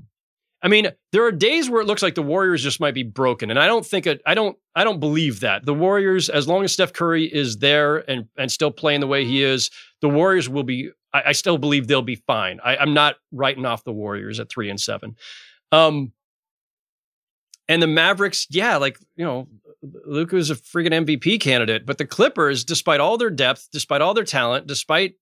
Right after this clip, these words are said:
that was, was supposed to be a phenomenal dynamic duo that has not ever been able to stay healthy long enough to do it. Like, it, when Kawhi Leonard's missed this many games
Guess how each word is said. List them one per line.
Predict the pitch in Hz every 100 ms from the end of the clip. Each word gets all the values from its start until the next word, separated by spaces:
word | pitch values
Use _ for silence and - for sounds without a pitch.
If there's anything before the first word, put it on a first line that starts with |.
| _
that | 143 160 160 - _
was, | 165 151 -
was | 165
supposed | - 160 151
to | 131
be | - 202
a |
phenomenal | - 147 170 190 180
dynamic | 160 160 165 160 131
duo | 170 151 135
that | 135 135 - - - -
has | 160 131
not | 160 180 -
ever | 160 170
been | 147 165
able | 156 156
to | 143
stay | - 165
healthy | 143 175 170
long | 147 147
enough | 139
to | 139
do | 120 220
it. | 160
Like, | 147 143 - - _ _ _ _
it, | 185
when | 208 196
Kawhi | 190 175 240
Leonard's | 247 233 170
missed | 185 127
this | 247 -
many | 226 214
games | 151 139 170 220 220